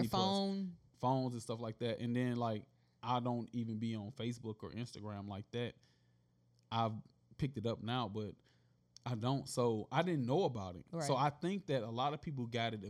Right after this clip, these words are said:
Speaker 1: like, in December.
Speaker 2: Yeah, I think so too.
Speaker 1: Or November.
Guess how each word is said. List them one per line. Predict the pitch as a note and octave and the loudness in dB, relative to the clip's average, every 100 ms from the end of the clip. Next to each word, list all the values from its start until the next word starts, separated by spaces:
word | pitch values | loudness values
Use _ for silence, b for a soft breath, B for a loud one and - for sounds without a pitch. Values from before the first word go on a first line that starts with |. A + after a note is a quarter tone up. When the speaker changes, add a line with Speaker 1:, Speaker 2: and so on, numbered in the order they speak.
| G2+ - _ - | -12 -14 _ -6
Speaker 1:
like, | A#2 G#2+ F2+ _ _ | -4 -4 -8 _ _
in | C3+ B2 | -2 0
December. | A2+ G#2 A#2+ C3 D3+ D#3+ | -2 -4 -4 -4 -4 -8
Speaker 2:
Yeah, | E3+ F3+ F#3+ F3+ | -4 -2 0 0
I | F#3+ | -2
think | B3 A3 | -2 -4
so | G#3+ | -4
too. | G#3+ B3 D#3+ - _ _ _ _ _ - | -4 -4 -4 -8 _ _ _ _ _ 4
Speaker 1:
Or | B2 A#2 | 4 6
November. | A#2 A2 A#2+ C3+ D#3+ D#3 | 4 2 2 2 0 -4